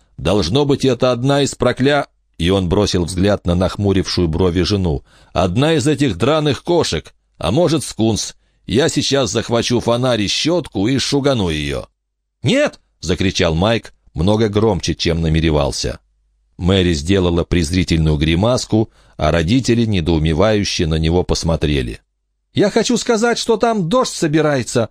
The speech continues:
продолжил он гораздо тише. «Давайте отложим до завтра, когда будет светло. Я сам пойду и посмотрю, что там».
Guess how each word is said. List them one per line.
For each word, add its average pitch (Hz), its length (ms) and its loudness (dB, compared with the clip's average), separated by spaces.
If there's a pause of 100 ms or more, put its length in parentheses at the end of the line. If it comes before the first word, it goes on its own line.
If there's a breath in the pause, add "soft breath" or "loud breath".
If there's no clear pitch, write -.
(200)
продолжил 87 520 2
он 87 140 0
гораздо 82 420 0
тише. 76 460 -4 (500)
«Давайте 208 460 0
отложим 175 420 0
до 175 120 2
завтра, 156 420 -2
когда 120 320 0
будет 139 280 0
светло. 135 460 0 (300)
Я 165 160 0
сам 185 260 -2
пойду 165 320 2
и 196 80 2
посмотрю, 170 520 0
что 127 220 -2
там». 104 260 -2